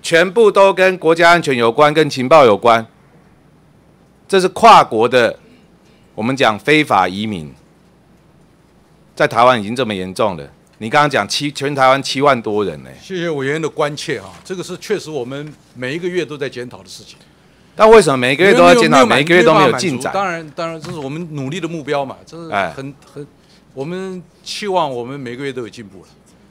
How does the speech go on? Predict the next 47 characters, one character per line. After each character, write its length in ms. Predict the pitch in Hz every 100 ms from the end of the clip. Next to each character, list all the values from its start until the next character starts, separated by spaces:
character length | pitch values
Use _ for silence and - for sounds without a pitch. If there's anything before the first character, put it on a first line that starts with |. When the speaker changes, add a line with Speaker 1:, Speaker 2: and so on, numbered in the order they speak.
| -
Speaker 2:
但 140 | - 185
是 80 | 190
目 180 | 220
前 240 | 180 151 170 -
查， 480 | - - 143 160 160 _
目 180 | 185 196
前 280 | 147 147 156 _ _
抓 180 | 180 170
到 160 | 160
的， 100 | 120 - _ _ -
就 100 | 139
查 240 | - 139
获 220 | 170 202
的 100 | 101 - _ _ _ _ _ _
这 120 | 139
个 100 | 131
比 320 | 127 - 107
例 180 | 117 165 117
啊， 40 |
我 120 | 101
们 120 | 123
自 160 | 143 185
己 140 | 127
有 100 | 120
定 200 | 104 151
目 120 | 123 107
标， 280 | 110 107 107 _ _ -
大 100 | 143
概 140 | 135
目 160 | 151 147
前 200 | 123 123
到 220 | 131 107
百 180 | 104 104
分 140 | 113
之 80 | 117
八 160 | 117
十 80 | 107 -
八 80 | 98
了。 80 | 92 _ _ _ _ _ _ -
Speaker 1:
百 100 | 117
分 100 | 139
之 60 |
多 100 | 135
少？ 280 | 127 - - -
Speaker 2:
八 100 | 151
十 120 | 143
八。 180 | - 110